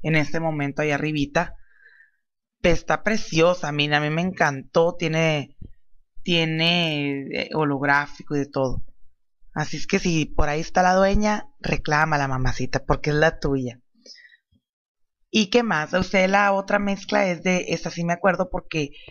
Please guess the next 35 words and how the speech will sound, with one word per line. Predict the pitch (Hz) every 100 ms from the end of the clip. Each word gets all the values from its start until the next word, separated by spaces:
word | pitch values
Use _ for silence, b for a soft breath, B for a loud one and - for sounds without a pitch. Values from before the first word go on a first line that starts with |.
| B - - -
esta | - 165 180
que | -
estoy | - 147
ya | 147 143
poniendo | 151 147 151
aquí | 185 196 180 -
es | - 151
de | 143
Liz | 151 147 143 135 -
Nail | 147 147 139 143 147
Natural, | 185 220 220 151 131 - B B B -
porque | 180 170 165
ella | 160 170
me | 185
mandó | 160 151 147
un | 147 151 165
set | - 180 156 - -
completo | 170 160 165 156 147 - 156
de, | 147 139 135 131 - 120 _ _ _ b b b b _
de | - 170 160
mezclas | 160 156 147 - 185 156 - -
que | 160
se | 160
llamaban | 147 139 139 139 151 -
Alice | - 143 156 -
in | 151 139
Wonderland, | 139 135 147 160 175 190 196 -
su | _ -
colección | - 147 139 - 143
Alice | 147 160 165
in | 156
Wonderland, | 147 143 147 165 180
esa | 185 143 -
es | 143 -
Rabbit. | 151 156 156 139